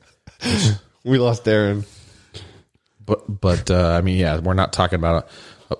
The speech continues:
Speaker 2: pickling something as a way to preserve it, so I think it's good outside.
Speaker 1: Well, I didn't know what, I've never left a pickle sit on the counter. I mean, I know most things sitting on my counter I wouldn't eat the next day unless it's pizza.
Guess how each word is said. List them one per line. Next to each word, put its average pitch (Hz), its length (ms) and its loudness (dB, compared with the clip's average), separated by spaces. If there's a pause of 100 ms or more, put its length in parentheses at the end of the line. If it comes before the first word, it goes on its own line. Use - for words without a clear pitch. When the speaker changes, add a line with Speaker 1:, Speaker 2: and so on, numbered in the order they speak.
(140)
Speaker 2:
pickling 101 340 2
something 85 320 -2
as 82 140 0
a 78 40 0
way 82 140 0
to 78 80 -2
preserve 76 440 -6
it, - 220 -12
so - 220 -2
I 71 60 -2
think 76 180 -4
it's - 120 -6
good 67 280 -8 (140)
outside. - 480 -6
Speaker 1:
Well, 101 100 2
I 110 100 6
didn't 113 200 4
know 107 160 4
what, 95 480 2
I've 82 160 0
never 85 180 2
left 85 220 0
a 78 40 0
pickle 101 320 -2
sit - 200 -2
on 85 100 -2
the - 80 -8
counter. 82 600 -4
I 90 100 0
mean, 82 260 0
I - 80 -2
know 78 340 0 (500)
most 95 280 0
things 85 240 0
sitting - 200 0
on 73 60 -4
my 73 100 -6
counter 73 420 -10
I - 40 -8
wouldn't 78 260 -2
eat - 400 -4
the 80 160 2
next 76 240 -2
day 78 260 2
unless 73 300 -4
it's - 80 -12
pizza. - 480 -4